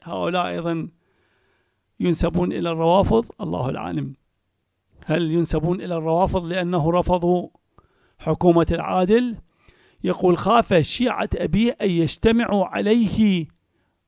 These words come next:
أي خاف العادل من شيعة العزيز أن يجتمعوا على ابن العزيز، "ويصير له معهم فتنة،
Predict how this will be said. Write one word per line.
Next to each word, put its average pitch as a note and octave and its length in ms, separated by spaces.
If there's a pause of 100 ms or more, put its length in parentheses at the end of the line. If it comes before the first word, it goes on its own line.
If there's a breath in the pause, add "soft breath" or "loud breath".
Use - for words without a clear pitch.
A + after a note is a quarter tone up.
أي D3 80
خاف D#3+ 280
العادل G3+ 460
من A#3 100
شيعة G#3+ 440 (640)
العزيز F3+ 500
أن F#3 100
يجتمعوا F3+ 680 (260 soft breath)
على F#3+ 180
ابن F3 320
العزيز، D#3 580 (420 soft breath)
"ويصير F#3 500
له G3 300
معهم F#3+ 460
فتنة، G3 560